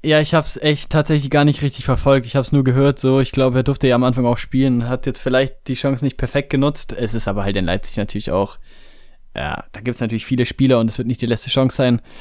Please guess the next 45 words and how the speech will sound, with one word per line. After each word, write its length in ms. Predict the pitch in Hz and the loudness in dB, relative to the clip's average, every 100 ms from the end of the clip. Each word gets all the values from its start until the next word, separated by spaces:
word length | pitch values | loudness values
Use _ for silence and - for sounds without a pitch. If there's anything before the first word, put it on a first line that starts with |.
| - - - | -18 -18 -8
Ähm, 380 | 110 107 110 104 | 0 2 4 0
deswegen, 380 | 104 101 98 98 | -4 -4 -2 -2
klar, 240 | 98 92 98 | -2 -2 -2
jetzt 160 | 110 117 | -2 0
am 60 | |
Anfang 240 | 104 113 117 | 0 2 0
der 100 | 110 | 0
Saison 280 | 117 113 123 | 0 2 2
sieht's 160 | 117 | 0
noch 80 | 123 | 0
nicht 120 | 123 | 2
so 140 | - 135 | 2 2
gut 160 | 131 120 | 2 0
aus, 200 | 113 101 | 0 0
aber 140 | 110 | -2
es 80 | 107 | -2
passiert 240 | 110 120 113 | -6 -6 -4
ganz 160 | 107 | -4
schnell, 160 | - 117 | -4 -4
dass 160 | 113 | -2
er 80 | 120 | -4
wieder 160 | 117 117 | -4 -2
seine 160 | 113 | -2
Chance 280 | 113 123 131 | -2 -4 -4
bekommt. 400 | - - 123 120 - - - - - | -6 -2 -2 -2 -8 -20 -20 -20 -4
Und 180 | 151 160 | 0 2
dann 80 | 165 | 2
auf 160 | 143 - | 0 0
der 120 | 147 | 2
anderen 160 | 151 | 4
Seite 240 | 147 143 123 | 4 2 0
auch 120 | 131 | 0
irgendwie 220 | 147 147 | 2 4
normal 360 | 143 127 131 127 | 4 6 4 4
halt, 200 | 110 110 | 2 2
ne? 220 | 123 131 | 0 0
Es 220 | 110 - - | -2 -6 -2
ist 80 | |
halt 240 | 123 120 - | 0 0 2
ein 160 | 127 | 0
riesen 340 | 113 139 139 127 | 2 2 4 2
Verein 340 | - 117 131 | 2 2 4
jetzt, 160 | 156 - | 2 2
also 140 | 110 | 0
ein, 340 | 110 117 - | 0 -2 -4